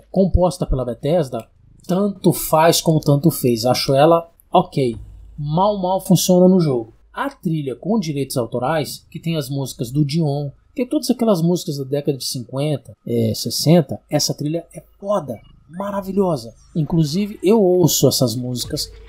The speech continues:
no meu dia a dia. Quer outro exemplo? Guardiões da Galáxia. Tem duas trilhas. Tem a trilha deles e tem a trilha com direitos autorais. A trilha com direitos autorais do Guardiões da Galáxia é uma das melhores que eu já vi em jogos.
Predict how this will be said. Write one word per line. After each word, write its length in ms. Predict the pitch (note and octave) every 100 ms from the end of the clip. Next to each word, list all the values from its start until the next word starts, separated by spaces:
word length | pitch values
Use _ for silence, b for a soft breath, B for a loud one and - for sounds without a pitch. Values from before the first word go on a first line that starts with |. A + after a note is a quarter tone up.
| -
no 100 | -
meu 120 | E3+ F3+
dia 160 | F3+
a 20 |
dia. 380 | F#3+ D#3+ D3+ A#2 - - _
Quer 120 | D#3+
outro 240 | D3 C#3+
exemplo? 420 | C3+ C#3 G3+ - A#2 - -
Guardiões 460 | C#3+ C3+ C3 C#3 C3+
da 80 | D#3+
Galáxia. 580 | F3 F3+ C#3 - G#2+ - _
Tem 160 | D#3 D#3
duas 320 | D#3+ A3+ A3+
trilhas. 360 | G3+ C3+ A2+
Tem 200 | - C#3
a 60 | B2
trilha 320 | - C3+ D3+
deles 580 | C3+ C3+ D#3 A3+ G#3+ - _
e 40 | -
tem 200 | B2+ B2+
a 40 |
trilha 440 | - C3 C3+ E3 E3+
com 160 | C#3+
direitos 380 | C3+ C3+ C#3 C3+
autorais. 520 | D3 D3 F3+ B2 A2 - _ _ -
A 100 | C#3
trilha 320 | E3+ G#3+ A3
com 180 | - D#3+
direitos 360 | C3+ C3 A#2+
autorais 420 | C3 B2 B2+ C3+ B2
do 60 |
Guardiões 400 | B2+ B2+ B2+ A#2+
da 60 | A#2+
Galáxia 440 | A2+ A#2+ C3+ -
é 20 |
uma 120 | C#3+ C#3+
das 180 | D#3
melhores 500 | C#3+ E3+ D3+ D#3+ D3+
que 80 | -
eu 40 | C#3
já 100 | B2+
vi 140 | A#2+
em 20 |
jogos. 420 | A2+ A2 G2+ -